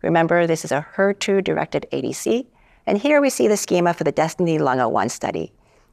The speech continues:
In this phase two study, adults with advanced non-squamous non-small cell lung cancer with either her two overexpressing or her two mutant lung cancer were enrolled. Patients with asymptomatic brain metastases were eligible, and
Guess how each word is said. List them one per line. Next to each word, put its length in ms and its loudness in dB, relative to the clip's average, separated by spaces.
In 220 4
this 200 2
phase 320 0
two 160 -4
study, 480 -2
adults 420 0
with 300 2
advanced 600 0
non-squamous 640 0
non-small 300 -2
cell 200 -2
lung 160 0
cancer 500 0
with 180 -2
either 220 2
her 200 0
two 200 0
overexpressing 920 -2
or 100 -2
her 200 -2
two 160 -6
mutant 420 0
lung 160 0
cancer 420 -2
were 140 2
enrolled. 480 0
Patients 420 0
with 320 2
asymptomatic 540 0
brain 180 2
metastases 560 -4
were 160 -2
eligible, 520 0
and 140 0